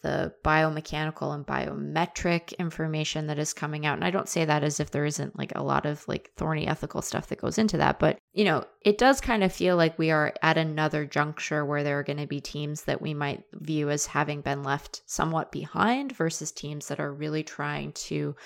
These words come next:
advance their understanding of what that stuff can do in terms of making their players better, informing team strategy, informing scouting and player development, that sort of stuff. So with all of that said, I don't look at the Angels as a club that is particularly forward-thinking <laughs> when it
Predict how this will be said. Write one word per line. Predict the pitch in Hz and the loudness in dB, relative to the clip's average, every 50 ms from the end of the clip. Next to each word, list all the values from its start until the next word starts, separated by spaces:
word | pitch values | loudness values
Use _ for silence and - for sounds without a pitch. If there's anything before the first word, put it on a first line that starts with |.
| - - - - - - - - | -18 -18 -18 -18 -20 -8 0 2
advance | 180 175 160 - 165 156 156 151 147 - - - - - - - | 2 2 2 2 0 0 2 0 -2 -2 -4 -6 -8 -8 -8 -10
their | - - - 160 156 139 - | -4 0 2 4 4 4 2
understanding | - 156 151 151 151 - - - - 151 151 151 147 151 147 147 147 | 0 -2 -2 -2 -4 -4 -4 -4 -4 -4 -4 -4 -4 -4 -4 -4 -4
of | 151 143 143 | -4 -2 0
what | 143 151 - | -2 -2 0
that | - 139 135 - | 0 0 -2 -2
stuff | - - - - - | -4 -6 -6 -6 -6
can | - - 143 147 | -8 -8 -8 -6
do | - 147 147 | -4 -4 -4
in | 143 - | -4 -6
terms | - 147 156 156 | -6 -8 -6 -6
of | 156 151 | -6 -4
making | 151 147 - - - - 139 | -4 -6 -6 -6 -8 -10 -8
their | 143 - - | -6 -6 -2
players | - - 254 247 220 208 208 - | 0 0 2 4 4 2 2 0
better, | - - 185 185 180 175 170 156 | 0 -2 -2 0 -2 -2 -2 -4
informing | 156 156 - - - 143 143 143 143 143 | -6 -8 -6 -6 -6 -6 -6 -6 -8 -10
team | 147 - - - - | -10 -10 -8 -8 -8
strategy, | - - - 175 170 165 160 160 160 160 156 - - 147 147 147 147 143 147 143 - - - - - - - | -6 -6 -2 0 2 2 2 2 0 -2 -4 -6 -6 -6 -4 -4 -2 -4 -4 -6 -8 -14 -20 -20 -20 -10 -6
informing | 156 165 160 160 - - 156 156 147 147 151 151 143 143 143 151 - - | -4 -4 -4 -6 -6 -6 -6 -4 -4 -4 -4 -4 -6 -6 -6 -8 -12 -10
scouting | - - - - 151 160 156 156 151 147 151 | -10 -10 -2 0 2 4 4 4 2 -2 -4
and | 151 | -6
player | - - - 139 | -6 -4 -4 -4
development, | 139 - - - - - - - | -4 -4 -6 -6 -6 -6 -4 -4
that | - - | -4 -6
sort | - - - | -6 -8 -10
of | - | -8
stuff. | - - - - | -8 -8 -8 -4
So | - - 170 170 165 165 - - _ _ _ _ | 2 6 6 6 6 4 0 -10 _ _ _ _
with | 233 202 196 | -2 4 8
all | 202 196 202 202 | 10 10 12 10
of | 190 175 | 8 8
that | 170 165 - - - | 6 4 2 2 2
said, | - 185 175 170 165 - - _ _ _ | 4 4 4 4 2 -2 -10 _ _ _
I | - 208 | 6 6
don't | 208 202 233 269 302 - - - - | 10 12 12 12 12 10 6 -4 -4
look | 175 170 202 208 - | 4 4 4 6 6
at | 190 - - - - _ _ _ _ _ | 4 2 2 0 -8 _ _ _ _ _
the | 160 160 156 - | -6 -4 -2 2
Angels | - 170 196 208 190 180 185 180 | 4 6 8 8 8 8 6 6
as | 165 160 160 | 4 2 0
a | 175 | -2
club | - - - 175 190 185 - | -4 2 8 8 8 8 8
that | 156 156 | 4 2
is | 160 165 - | 2 2 2
particularly | - - 170 - - 214 208 - 202 190 180 175 170 165 | 2 2 2 4 4 2 4 6 4 4 4 4 2 2
forward-thinking | 170 - - - 160 175 180 170 165 - - 202 214 208 - - - 330 | 2 2 0 -2 0 2 4 4 4 6 4 4 4 2 4 8 8 8
<laughs> | 320 - | 8 8
when | - | 6
it | 220 - | 2 2